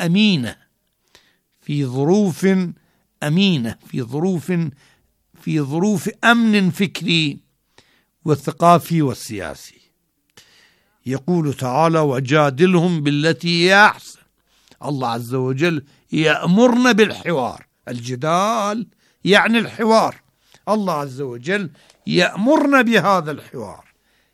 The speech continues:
يأمرنا بهذا اللقاء، ولكن يع-، ويعطينا كذلك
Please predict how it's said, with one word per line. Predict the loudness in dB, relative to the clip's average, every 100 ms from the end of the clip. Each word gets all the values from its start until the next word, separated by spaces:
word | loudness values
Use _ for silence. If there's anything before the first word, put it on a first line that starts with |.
| _
يأمرنا | -6 -4 -4 -4 0 0 2 2 2
بهذا | 2 2 2 0 -4
اللقاء، | -6 -10 -10 -10 -10 -14 _ _ _ _ _ _ _ _ _ _ _ _ _ _ _ _ _ _ _ _ _ _ _
ولكن | -2 6 6 6 2 0
يع-، | 2 0 0
ويعطينا | 2 2 2 -2 0 2 4
كذلك | 4 4 6 6 6 2 -4 -14